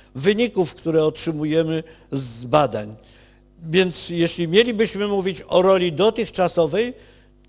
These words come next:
i tego, co w ostatnim okresie, to myślę, że bardzo istotnym jest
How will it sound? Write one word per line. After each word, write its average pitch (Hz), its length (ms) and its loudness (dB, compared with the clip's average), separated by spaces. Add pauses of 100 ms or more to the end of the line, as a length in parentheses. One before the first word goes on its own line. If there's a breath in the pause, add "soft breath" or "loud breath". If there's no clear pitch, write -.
i 185 140 -2
tego, 170 640 2
co 160 220 0
w 139 60 -4
ostatnim 147 520 -4
okresie, 196 580 -4 (380 loud breath)
to 160 100 2
myślę, 185 380 0
że 165 300 4 (340 loud breath)
bardzo 180 520 4
istotnym 165 600 0
jest - 420 -8